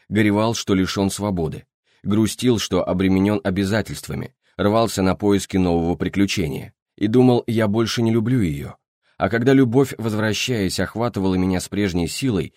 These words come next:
не верил, сомневался, твердил себе: «Это всего лишь привычка». А Эстер, вероятно, одолевали те же сомнения,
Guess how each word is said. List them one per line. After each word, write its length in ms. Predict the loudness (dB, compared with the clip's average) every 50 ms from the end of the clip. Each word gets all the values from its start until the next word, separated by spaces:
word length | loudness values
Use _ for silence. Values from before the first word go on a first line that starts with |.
| _ _ _
не 220 | 2 4 4 4 4
верил, 360 | 4 2 2 0 -2 -8 -14 _ _
сомневался, 640 | -2 0 2 2 2 2 0 0 -2 -2 -4 -6 -6
твердил 360 | -2 -2 -2 0 0 0 -2
себе: 360 | -2 -4 -4 -4 -4 -4 -6 _ _ _
«Это 180 | -6 -4 -2 -2
всего 300 | -2 -2 0 0 2 2
лишь 180 | 2 0 -2 -4
привычка». 560 | -4 -2 0 -2 -2 -4 -6 -10 -12 -14 -16 _ _ _ _ _ _ _ _ _ _ _
А 180 | 0 0 0 0
Эстер, 360 | 0 -2 0 0 2 2 2
вероятно, 520 | 2 2 2 2 2 0 0 0 -2 -2
одолевали 560 | -2 -2 -2 0 2 2 2 2 2 0 0
те 200 | 0 -2 -2 -2
же 100 | -2 -2
сомнения, 640 | -2 -2 0 0 0 0 0 -2 -2 -4 -6 -10 -12